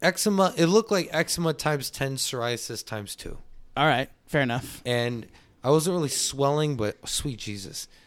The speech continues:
Speaker 2: <laughs>
Speaker 1: You wouldn't wanna buy a two hundred fifty dollar bottle of Whopper Burger Juniors.
Speaker 2: Basically, you looked like a leper.
Speaker 1: Yes. And they're probably like, uh, their parents don't, they're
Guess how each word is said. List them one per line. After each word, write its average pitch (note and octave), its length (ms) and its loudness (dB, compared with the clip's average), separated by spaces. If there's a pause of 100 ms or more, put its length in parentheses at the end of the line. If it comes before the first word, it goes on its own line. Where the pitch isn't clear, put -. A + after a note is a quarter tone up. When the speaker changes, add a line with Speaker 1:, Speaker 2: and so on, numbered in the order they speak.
(120)
Speaker 2:
<laughs> G#3+ 540 -6
Speaker 1:
You D3 200 2
wouldn't E3 360 4
wanna D3+ 180 4
buy A#2 300 4
a A2 40 2
two - 140 -4
hundred A2+ 200 -2
fifty A2+ 220 -10
dollar G#2+ 220 0
bottle G#2 400 -2
of F#2+ 160 -4 (880)
Whopper A#2 380 0
Burger G2+ 340 -6
Juniors. D#3 460 2
Speaker 2:
Basically, F3 600 6
you D3+ 360 2
looked C3+ 220 -4
like A#2 180 -8
a A2 40 -4
leper. F#2+ 480 -8 (1000)
Speaker 1:
Yes. - 540 -4 (920)
And C3 260 2
they're C3 120 4
probably C3 280 2
like, A#2+ 380 0
uh, A2+ 420 2 (120)
their B2 160 2
parents A2+ 460 -4
don't, G#2+ 260 -4 (280)
they're A2 240 2